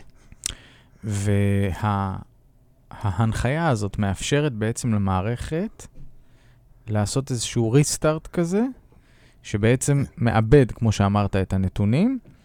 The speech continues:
Speaker 1: ובעצם הופך אותנו
Speaker 2: לא,
Speaker 1: לאנשים
Speaker 2: הוא קודם כל, הוא קודם כל אוסף נתונים מחדש, הוא לא מאבד נתונים.
Speaker 1: מהמם.
Speaker 2: הוא קודם כל אוסף נתונים מחדש,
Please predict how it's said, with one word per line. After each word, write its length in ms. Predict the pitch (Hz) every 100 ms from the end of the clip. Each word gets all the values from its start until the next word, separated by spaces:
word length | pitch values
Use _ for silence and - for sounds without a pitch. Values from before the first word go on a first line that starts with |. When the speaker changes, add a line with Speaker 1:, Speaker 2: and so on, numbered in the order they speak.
| _ - -
Speaker 1:
ובעצם 480 | 101 98 123 - 165
הופך 380 | 131 - 170 165
אותנו 320 | 156 165 170
Speaker 2:
לא, 80 | 135
Speaker 1:
לאנשים 340 | 120 113 -
Speaker 2:
הוא 60 | 170
קודם 120 | 170
כל, 220 | - 143
הוא 140 | 143 107
קודם 240 | 151 156
כל 140 | 170
אוסף 340 | 127 - 156 -
נתונים 400 | 127 135 120 120
מחדש, 500 | 113 110 101 92 -
הוא 120 | 110
לא 80 | 123
מאבד 260 | 101 101
נתונים. 400 | 98 - 113 107
Speaker 1:
מהמם. 160 | 107 147
Speaker 2:
הוא 80 | 160
קודם 240 | 151 151
כל 160 | 127 160
אוסף 280 | 120 - 135
נתונים 360 | 120 117 113 104
מחדש, 680 | - 92 101 170 247 -